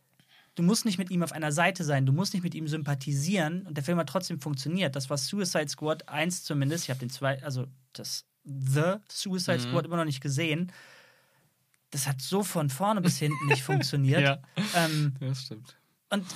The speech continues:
Speaker 1: also das, das fühlt sich an wie, was, was brauchen wir nicht?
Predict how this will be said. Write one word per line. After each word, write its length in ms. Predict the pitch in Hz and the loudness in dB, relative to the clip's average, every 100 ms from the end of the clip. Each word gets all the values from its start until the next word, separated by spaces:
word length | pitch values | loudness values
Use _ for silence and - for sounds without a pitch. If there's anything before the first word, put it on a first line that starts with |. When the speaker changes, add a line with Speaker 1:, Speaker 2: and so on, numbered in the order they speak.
| - - _ _ _ _ _ _ _ _ - | -14 -18 _ _ _ _ _ _ _ _ -6
Speaker 1:
also 180 | 202 202 | -4 -4
das, 240 | 208 180 | -4 -2
das 160 | - 190 | -2 -2
fühlt 240 | - 311 | 2 2
sich 220 | 285 226 208 | 0 -2 0
an 180 | 233 | 0
wie, 160 | 208 196 | 0 0
was, 400 | 190 180 156 170 | 0 0 -4 -4
was 140 | 175 135 | -4 -4
brauchen 540 | 151 214 349 359 349 | 4 8 8 6 4
wir 120 | 320 | 6
nicht? 640 | 254 196 147 131 - - | 6 6 4 0 -8 -12